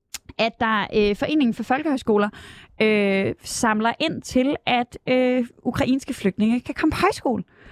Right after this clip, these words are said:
Øh, man må ikke gøre det gratis i dag, hvilket jeg synes er en dårlig idé, at man ikke må, men man må sænke prisen fra cirka femten hundrede kroner om, øh, ugen til cirka fem hundrede kroner om ugen. Øh, og, og generelt så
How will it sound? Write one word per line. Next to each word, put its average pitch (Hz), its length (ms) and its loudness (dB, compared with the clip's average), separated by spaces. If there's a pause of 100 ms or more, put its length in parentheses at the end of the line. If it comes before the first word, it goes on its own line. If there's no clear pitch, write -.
(340)
Øh, 240 640 2
man 240 180 2
må 285 60 2
ikke 330 140 -4
gøre 254 140 0
det 208 100 -8
gratis 226 460 -2
i - 40 -6
dag, 233 280 0
hvilket 190 460 2
jeg 165 140 2
synes 175 400 0
er 160 180 2
en 147 80 0
dårlig 294 340 2
idé, - 420 -4
at 220 120 0
man 220 140 2
ikke 254 120 -2
må, 247 120 2
men 240 160 0
man 247 140 2
må 277 80 2
sænke 330 320 -2
prisen 254 460 2
fra - 200 -4
cirka 214 240 2
femten 339 340 0
hundrede 302 240 4
kroner 294 300 2
om, 269 280 0
øh, 240 300 2
ugen 277 300 2
til - 180 -8
cirka 262 200 0
fem - 260 -2
hundrede 165 220 -4
kroner - 280 -2
om - 120 -2
ugen. 90 240 0 (640)
Øh, 220 540 2 (140)
og, 233 280 2
og 247 180 0 (220)
generelt 262 580 0
så 285 280 -2